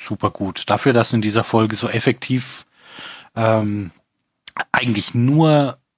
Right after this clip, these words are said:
nur Spannungsaufbau betrieben wird, weil es ist ja immer noch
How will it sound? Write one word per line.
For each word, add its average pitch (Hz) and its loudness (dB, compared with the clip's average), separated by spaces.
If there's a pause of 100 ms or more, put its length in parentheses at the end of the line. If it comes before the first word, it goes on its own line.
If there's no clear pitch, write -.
(160)
nur 117 -2 (400)
Spannungsaufbau 113 -2
betrieben 95 -8
wird, 110 -6
weil 101 -4
es - -10
ist - -8
ja - -6 (100)
immer 165 4
noch 107 -2